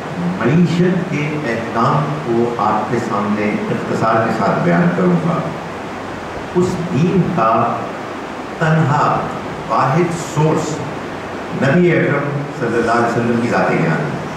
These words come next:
آپ جو دین بیان کر گئے وہی دین ہے۔ اس کے علاوہ کوئی اور چیز اس آسمان کے نیچے دین نہیں ہے۔ آپ نے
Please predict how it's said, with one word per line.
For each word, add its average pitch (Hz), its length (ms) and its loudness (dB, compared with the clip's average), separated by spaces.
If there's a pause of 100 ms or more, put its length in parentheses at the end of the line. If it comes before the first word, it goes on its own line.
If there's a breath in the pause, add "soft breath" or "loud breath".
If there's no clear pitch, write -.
(760)
آپ 165 400 2 (440)
جو 190 380 4 (240)
دین 180 400 2 (580)
بیان 151 420 2 (840)
کر 127 140 2 (100)
گئے 131 320 2 (540)
وہی 143 260 4
دین 117 280 4
ہے۔ - 80 -2 (1080)
اس 165 260 0
کے 175 160 4
علاوہ 170 560 4
کوئی 185 460 4
اور 143 220 2 (280)
چیز 143 440 2 (580)
اس 151 140 -2 (280)
آسمان 113 640 0
کے 120 80 2
نیچے 92 400 0 (640)
دین 208 320 0
نہیں 185 340 0
ہے۔ - 80 -2 (1700)
آپ - 440 0
نے 208 100 2